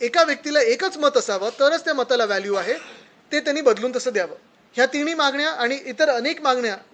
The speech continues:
ज्या राजसाहेब आणि उद्धव साहेबांनी केलेल्या आहेत त्या आम्ही त्यांच्यासमोर ठेवलेल्या आहेत. अ, आम्हाला खात्री आहे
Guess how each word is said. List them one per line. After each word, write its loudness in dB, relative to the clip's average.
ज्या 6
राजसाहेब 4
आणि 0
उद्धव -2
साहेबांनी 4
केलेल्या 2
आहेत 0
त्या 6
आम्ही 0
त्यांच्यासमोर 0
ठेवलेल्या 4
आहेत. 2
अ, 0
आम्हाला 8
खात्री -2
आहे 2